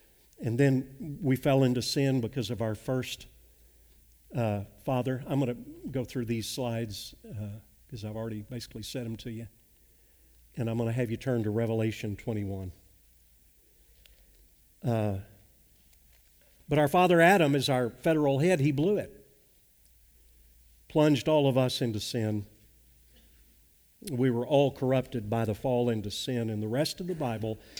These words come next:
tells the story of how God has been busy at work redeeming humanity and creation.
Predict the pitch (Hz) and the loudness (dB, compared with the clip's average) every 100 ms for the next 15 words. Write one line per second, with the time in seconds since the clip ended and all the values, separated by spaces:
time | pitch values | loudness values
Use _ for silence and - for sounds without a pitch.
0 | - - 139 143 - 156 - - 143 110 | -6 2 2 2 -4 -10 -8 -2 -2 0
1 | 104 104 - - - 107 120 113 117 120 | -4 -6 -14 -18 -6 -4 -2 0 2 2
2 | 131 131 139 120 - 110 101 123 123 143 | 2 0 -4 -4 -2 -4 0 0 0 -2
3 | 147 - - - _ 214 143 - 120 110 | -4 -14 -20 -20 _ -8 -8 -2 0 -2
4 | 107 113 104 120 131 131 113 131 120 107 | -4 -8 0 2 4 2 0 0 0 0
5 | 98 - 95 - - 143 202 196 - 160 | -2 -6 -14 -10 0 2 4 0 -2 0
6 | 143 156 - - | 0 -2 -6 -14